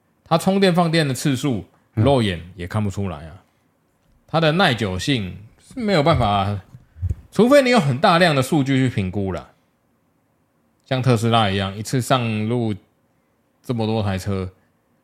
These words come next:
Speaker 1: 然后做大数据的评估分析，然后研究一下它的寿命。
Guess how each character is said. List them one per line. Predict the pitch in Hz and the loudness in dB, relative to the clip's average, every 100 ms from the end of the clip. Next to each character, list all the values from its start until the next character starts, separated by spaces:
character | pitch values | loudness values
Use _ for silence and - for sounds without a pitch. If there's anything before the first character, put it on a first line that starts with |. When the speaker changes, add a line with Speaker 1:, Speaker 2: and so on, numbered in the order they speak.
| _ | _
Speaker 1:
然 | 95 | -8
后 | 107 113 110 107 - _ | -2 0 0 -2 -6 _
做 | - 131 113 | -4 -2 0
大 | 131 120 | 0 0
数 | 107 127 110 | 0 -4 -4
据 | 117 | -4
的 | 107 98 92 | -2 -4 -6
评 | - 95 95 | -8 -10 -8
估 | 101 98 | -8 -8
分 | 101 95 | -6 -6
析， | 92 95 90 - _ _ _ _ | -6 -8 -8 -12 _ _ _ _
然 | - 101 | -8 -2
后 | 104 110 | 0 0
研 | 107 98 | -2 -2
究 | 117 107 | 0 0
一 | |
下 | 92 107 95 | 0 -2 -2
它 | 90 101 | -2 -4
的 | 98 | -4
寿 | 92 110 | -4 -6
命。 | 95 95 | -4 -6